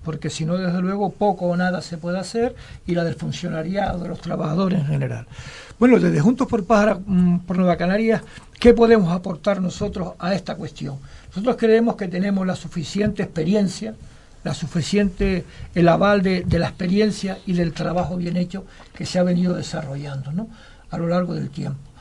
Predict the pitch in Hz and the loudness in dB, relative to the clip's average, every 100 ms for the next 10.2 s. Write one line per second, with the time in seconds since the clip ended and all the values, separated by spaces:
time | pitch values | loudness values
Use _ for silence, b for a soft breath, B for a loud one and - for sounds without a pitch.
0 | b - 165 170 220 226 233 240 - 185 | b -4 -2 2 2 2 0 -4 -2 0
1 | 190 214 - 185 185 196 180 185 202 185 | 2 2 0 -2 -2 0 0 0 -2 0
2 | 208 214 - - - 185 185 185 180 226 | 0 2 -2 -6 2 4 4 0 0 0
3 | - 151 208 196 - 170 - 185 180 175 | -2 -2 -2 -2 -6 -6 -2 0 0 0
4 | 165 156 160 190 233 B B B - 151 | 0 -2 -2 -2 -4 B B B -4 2
5 | 196 185 190 185 165 190 185 233 - 165 | 2 2 0 0 0 -2 -4 -6 -6 -4
6 | 175 185 180 180 180 - 170 160 185 202 | 0 2 2 2 -2 0 0 2 4 2
7 | 170 180 156 - 196 180 170 170 156 175 | 0 -2 -4 -2 2 2 2 -2 -2 0
8 | 196 208 - b b b - 208 202 160 | 0 -2 -10 b b b 4 4 6 6
9 | 180 175 - 202 190 156 175 170 180 196 | 6 6 4 4 4 4 2 4 6 6
10 | 170 | 4